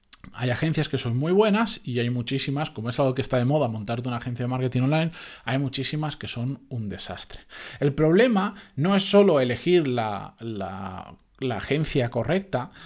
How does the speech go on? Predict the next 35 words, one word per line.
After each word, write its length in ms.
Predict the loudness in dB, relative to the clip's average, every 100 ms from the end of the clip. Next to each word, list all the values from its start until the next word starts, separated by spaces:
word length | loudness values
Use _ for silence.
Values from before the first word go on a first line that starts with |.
| -12
sino 400 | -4 0 2 2
también 680 | 4 4 4 4 4 4 0 -6 -8
el 240 | -2 2 2
entender 1040 | 2 0 0 0 2 4 4 6 4 0 -14 -20 -16 -2
y 80 | -2
el 160 | 0
conocer 760 | 0 0 0 0 2 2 0 -2
qué 180 | 0 2
es 160 | 2
lo 160 | 0 -2
que 80 | -4
estamos 540 | -4 -4 -4 -4 -6 -4
delegando. 800 | -2 0 0 4 4 2 -6 -12 _ -20 -20 -20 -20 -20 _
Y 80 | -10
entonces 640 | -8 -2 0 2 0 -4 -4
he 80 | -6
visto 240 | -6 -6
en 80 | -6
muchas 320 | -6 -8 -8
ocasiones 840 | -2 -2 2 4 4 2 -4 -12 _ _
empresas 460 | -10 -6 -6 -6 -8
que 100 | -6
delegan 380 | -4 -4 -4 -8
su 100 | -10
marketing 440 | -10 -8 -4 -2
online 380 | 0 0 0 -4 -12 -16 -6
y 60 |
les 200 | -4 -2
hacen 300 | -4 -2 -4 -4
auténticos 840 | -8 -6 -4 -4 -4 -4 -4 -6
desastres. 640 | -8 -6 -2 -4 -4 -12 -8
Pero 160 | -2
les 120 | 0 0
hacen 300 | 0 -2 0
desastres 640 | 2 2 2 0 -2 -2